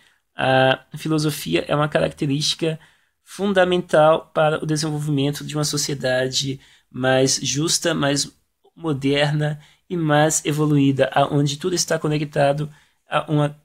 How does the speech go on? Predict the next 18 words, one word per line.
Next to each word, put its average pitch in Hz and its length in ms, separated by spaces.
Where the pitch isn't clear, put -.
grande 143 540
velocidade. 135 1200
É 180 140
isso, 151 240
meus 139 200
amigos. 143 300
Eu 143 40
espero 147 300
que 143 100
vocês 143 260
tenham 143 160
gostado 151 380
dessa 147 340
aula. 139 340
Ah, 131 400
vejo 151 480
vocês 135 880
numa 131 640